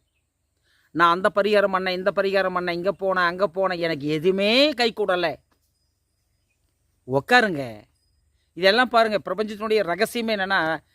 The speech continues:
வெட்ட வெளியில தான் ப்ராசஸே. அதுதான் அந்த காலகட்டத்துல வந்து, ஆ, ஒரு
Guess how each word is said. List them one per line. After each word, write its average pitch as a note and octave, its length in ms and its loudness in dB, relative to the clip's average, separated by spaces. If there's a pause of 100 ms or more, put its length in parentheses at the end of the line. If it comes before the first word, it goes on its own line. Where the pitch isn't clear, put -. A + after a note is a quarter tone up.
(140)
வெட்ட F3+ 420 0
வெளியில G#3+ 360 2
தான் A3 160 0
ப்ராசஸே. F3+ 540 -4 (1400)
அதுதான் G3 360 2
அந்த F#3+ 80 2
காலகட்டத்துல F#3+ 580 2
வந்து, F#3+ 260 0 (440)
ஆ, F3 520 2
ஒரு E3 200 0